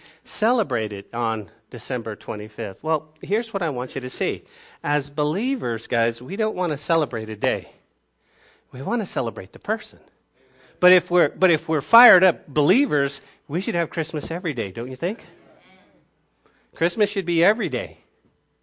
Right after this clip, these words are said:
And you should make tamales every day.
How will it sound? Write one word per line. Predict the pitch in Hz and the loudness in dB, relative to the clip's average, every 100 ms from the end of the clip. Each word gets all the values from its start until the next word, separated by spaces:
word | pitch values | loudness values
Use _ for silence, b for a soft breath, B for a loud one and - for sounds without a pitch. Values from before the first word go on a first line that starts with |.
| _ _ _ _ _ | _ _ _ _ _
And | 131 135 131 127 127 - | -2 0 2 0 -4 -10
you | 165 147 | -12 -10
should | 175 | -4
make | 156 160 | -2 -2
tamales | 170 156 151 160 147 | -2 0 0 -2 -4
every | - 180 202 151 110 - | -4 -2 -2 -4 -4 -8
day. | 113 92 | -8 -8